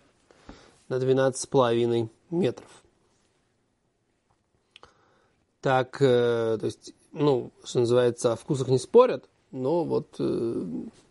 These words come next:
некая какая-то должна быть, может быть, город имеется в виду, город именно со стеной. Не очень понятно, почему красиво, почему некрасиво, если к городу подступают деревья вплотную. Не, я не очень понял, почему это так. Окей.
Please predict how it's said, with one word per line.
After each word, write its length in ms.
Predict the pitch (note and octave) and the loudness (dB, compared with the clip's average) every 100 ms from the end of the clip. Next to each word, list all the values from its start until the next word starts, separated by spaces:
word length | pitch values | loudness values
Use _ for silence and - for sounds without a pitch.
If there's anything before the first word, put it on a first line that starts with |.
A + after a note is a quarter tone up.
| _ _ _ _ _ _ _ _ - | _ _ _ _ _ _ _ _ -10
некая 280 | B2+ - B2 | -10 -6 -8
какая-то 260 | A2 A#2+ A#2+ | -6 -8 -6
должна 220 | A#2 B2 | -6 -4
быть, 100 | A#2+ | -4
может 160 | A2+ A#2 | -4 -4
быть, 140 | A#2+ | 0
город 340 | C3+ D3 C#3 A#2+ | 4 4 4 -2
имеется 420 | A#2+ A#2 - A#2 | -2 -2 -4 -6
в 40 | |
виду, 560 | A2+ A2+ A#2+ A#2+ A#2 A#2 | -4 -4 -2 0 0 -2
город 440 | F3 C#3 B2 A#2+ | -2 0 2 0
именно 200 | A#2 A2+ | -2 -4
со 160 | - A#2 | -4 -10
стеной. 640 | - - B2+ D#3 F3+ B2+ - _ _ _ _ - _ | -8 -4 2 4 4 0 -8 _ _ _ _ -20 _
Не 260 | C#3 D3+ F3 | -4 2 2
очень 140 | D3 | 2
понятно, 320 | C3+ B2+ A#2+ | -2 -2 -4
почему 460 | B2+ - C#3 C3 B2+ - | -8 -2 2 2 -2 -4
красиво, 580 | - C#3+ - G3 F#3 D3 - - - | 0 0 2 0 0 0 -8 -20 -20
почему 220 | - D#3+ | -2 0
некрасиво, 760 | E3 D3+ D3+ D#3 D3+ C#3+ - F#3+ | 0 0 0 2 2 0 2 2
если 240 | D3 - | 2 -2
к 60 | C3+ | 2
городу 320 | D#3+ D#3 C#3 | 2 4 0
подступают 680 | - - - C3+ D3+ D3 B2+ | -2 -4 -4 6 6 6 0
деревья 400 | B2+ C3 C3 A2+ | -2 0 -2 -4
вплотную. 500 | - A#2 A2+ A#2+ - _ - | -4 -4 -2 -6 -8 _ -12
Не, 360 | B2+ C3 B2+ | -8 -4 -2
я 120 | B2+ C3+ | 0 2
не 140 | C3+ | 0
очень 140 | A#2+ | -2
понял, 200 | - F3+ | -6 -8
почему 280 | F3+ - F#3 | -8 -14 -18
это 80 | F3+ | -18
так. 140 | - - _ - - - - - - - - - - - - - - | -18 -20 _ -20 -20 -20 -20 -20 -20 -20 -20 -16 -14 -16 -20 -20 -2
Окей. 300 | D3 C#3 A#2+ | 0 0 -2